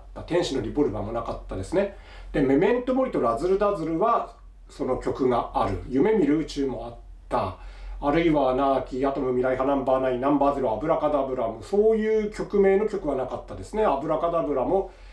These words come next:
えー、ユリイカの中に含まれる象徴的な言葉として、アブラカダブラは出てきてましたけど、曲名ではなかったですし。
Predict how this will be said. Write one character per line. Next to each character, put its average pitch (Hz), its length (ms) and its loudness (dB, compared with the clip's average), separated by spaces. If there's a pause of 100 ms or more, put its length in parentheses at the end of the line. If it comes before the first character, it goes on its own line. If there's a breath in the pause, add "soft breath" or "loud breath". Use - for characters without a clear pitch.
(140 loud breath)
え 123 140 -6
ー、 123 60 0
ユ 139 180 4
リ 208 140 2
イ 196 40 -2
カ 156 100 0
の 139 120 0
中 127 180 -4
に 127 100 -4
含 143 240 -4
ま 135 60 2
れ 127 120 2
る 220 360 2 (380)
象 156 240 0
徴 147 240 4
的 127 200 -2
な 127 160 0
言 135 220 -2
葉 113 140 0
と 104 160 -6
し - 140 -10
て、 196 360 4
ア - 80 -6
ブ 101 100 -6
ラ - 120 0
カ 131 100 0
ダ 135 80 2
ブ 135 120 0
ラ 104 80 0
は 98 40 -2
出 117 100 -4
て - 100 -10
き - 100 -16
て 127 80 -6
ま 104 100 -6
し - 80 -10
た - 80 -10
け 156 100 -4
ど、 202 320 2
曲 143 220 -2
名 170 200 4
で 196 80 4
は 180 120 4
な - 80 -4
か - 120 -14
っ - 20 -12 (160)
た - 80 -16
で - 120 -18
す - 260 -16
し。 - 60 -16